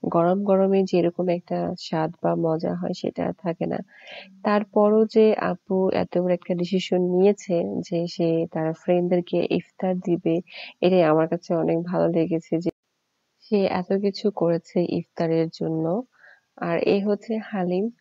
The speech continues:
আপুর হাতের হালিম কিন্তু খুবই বিখ্যাত, অনেকটা, মানে, দোকানের মতোই লাগে। আমরা সবাই আপুর হাতের হালিম অনেক পছন্দ করি। দেখে একদমই বোঝা যাচ্ছে না, এটা কিন্তু অনেক বড় একটা পাতিল,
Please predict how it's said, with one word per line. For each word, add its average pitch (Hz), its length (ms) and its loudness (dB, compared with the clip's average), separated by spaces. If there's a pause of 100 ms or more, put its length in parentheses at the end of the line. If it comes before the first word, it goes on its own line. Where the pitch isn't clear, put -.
(100)
আপুর 185 360 -4
হাতের 202 260 -2
হালিম 180 360 -2
কিন্তু 196 320 -8 (100)
খুবই 190 320 -4
বিখ্যাত, - 500 -4 (580)
অনেকটা, 196 400 -4 (180)
মানে, 175 260 -4 (260)
দোকানের 185 480 -2
মতোই 190 340 -4
লাগে। 185 360 -4 (560)
আমরা 190 260 0
সবাই 196 320 4 (260)
আপুর 185 260 -4
হাতের 190 260 -4
হালিম 175 340 -2
অনেক 175 240 -2
পছন্দ 180 400 -6 (140)
করি। 160 260 -2 (920)
দেখে 214 320 2
একদমই 208 520 4
বোঝা 196 300 4
যাচ্ছে - 340 0
না, 214 120 2
এটা 196 160 -2
কিন্তু 202 260 -2 (140)
অনেক 175 280 0 (120)
বড় 175 200 2 (100)
একটা 190 280 -2
পাতিল, 185 460 -4